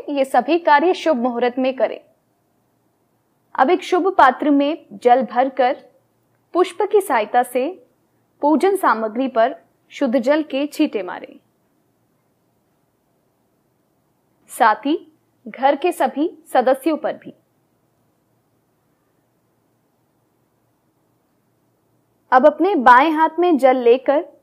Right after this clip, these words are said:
दाएं हाथ में डालें और दोनों हाथों को शुद्ध कर लें।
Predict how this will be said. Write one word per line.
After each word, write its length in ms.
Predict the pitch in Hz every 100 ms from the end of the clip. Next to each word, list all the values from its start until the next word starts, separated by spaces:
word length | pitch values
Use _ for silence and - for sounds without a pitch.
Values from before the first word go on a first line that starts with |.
| _ _ _ _ _
दाएं 320 | 208 247 240 320
हाथ 280 | 320 320
में 120 | 330 269
डालें 320 | 233 220 320 - _ _ _ _
और 120 | 247
दोनों 360 | 247 262 285 370
हाथों 240 | 277 240 285
को 140 | 302
शुद्ध 280 | - 269 202
कर 200 | - 180
लें। 200 | 117